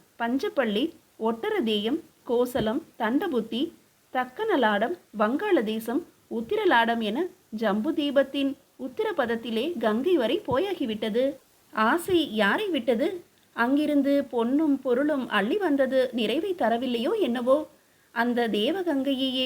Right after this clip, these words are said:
குவளையில் பிடித்து வந்து இங்கும் ஒரு மானுட கங்கை தயாரானது. கங்கை கொண்ட களிப்பில் நகரும் ஆலயமும் அருகே ஒரு ஏரியும் என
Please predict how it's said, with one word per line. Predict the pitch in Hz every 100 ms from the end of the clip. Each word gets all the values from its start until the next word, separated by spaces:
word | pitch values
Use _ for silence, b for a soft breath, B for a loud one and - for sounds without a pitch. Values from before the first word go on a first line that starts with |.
| 262
குவளையில் | 254 220 254 339 370
பிடித்து | 285 240 254 285
வந்து | 254 220 370 381 _ _
இங்கும் | 262 240 320 415
ஒரு | 320 254 254
மானுட | 226 214 285 403 285
கங்கை | 233 220 262
தயாரானது. | - 269 262 247 220 214 208 262 - _ _ _
கங்கை | 220 214 214 294
கொண்ட | 320 311 302
களிப்பில் | 294 247 277 294 294 285
நகரும் | 226 226 226 294 285 -
ஆலயமும் | 214 226 339 311 233 277 330 - _ _ _ _ _ _ _
அருகே | 220 254 392 381
ஒரு | 262 247 254 220 220
ஏரியும் | 226 294 339 339
என | 220